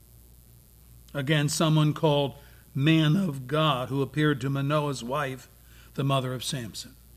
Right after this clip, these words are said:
And supportive of this truth, that these appearances were of Christ, is the translation Lord. Capital L,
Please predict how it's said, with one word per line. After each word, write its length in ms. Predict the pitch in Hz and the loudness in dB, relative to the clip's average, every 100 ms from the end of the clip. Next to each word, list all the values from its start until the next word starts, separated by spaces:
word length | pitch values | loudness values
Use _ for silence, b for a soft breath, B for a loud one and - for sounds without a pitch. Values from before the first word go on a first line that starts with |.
| - - - - - - - - - - - - - - - - - - - - - - - - - - - - - - - - - - - - - | -20 -20 -20 -20 -20 -20 -20 -20 -20 -20 -20 -20 -20 -20 -20 -20 -20 -20 -20 -20 -20 -20 -20 -20 -20 -20 -20 -20 -20 -20 -20 -20 -20 -20 -20 -20 -10
And 140 | 143 | -4
supportive 480 | - - 247 302 151 | -4 2 4 4 2
of 160 | 123 | 0
this 420 | 113 107 98 - - | -2 -6 -8 -12 -16
truth, 680 | - - 113 101 147 190 - - B B B | -12 -8 -6 -6 -6 -6 -10 -20 B B B
that 160 | - 131 | -6 -2
these 240 | 190 190 | 0 0
appearances 680 | 151 156 165 170 156 156 135 | 0 -2 0 2 2 0 -6
were 720 | 123 151 269 170 120 151 247 - B B | -4 4 6 6 4 0 0 -4 B B
of 380 | 143 180 277 233 | 8 10 10 4
Christ, 920 | - 214 220 107 117 196 - - - - - b b b b | 2 4 4 0 -4 -4 -4 -8 -12 -20 -20 b b b b
is 200 | - 156 | -2 0
the 80 | 160 | 0
translation 1040 | - 185 190 - 180 180 175 151 147 151 - | 0 2 2 2 2 2 2 -4 -4 -6 -4
Lord. 500 | 170 214 160 110 101 - b b | 2 4 2 -2 -12 -20 b b
Capital 440 | - 147 156 196 214 | -6 -2 0 2 0
L, 340 | 151 135 135 | 0 -4 -6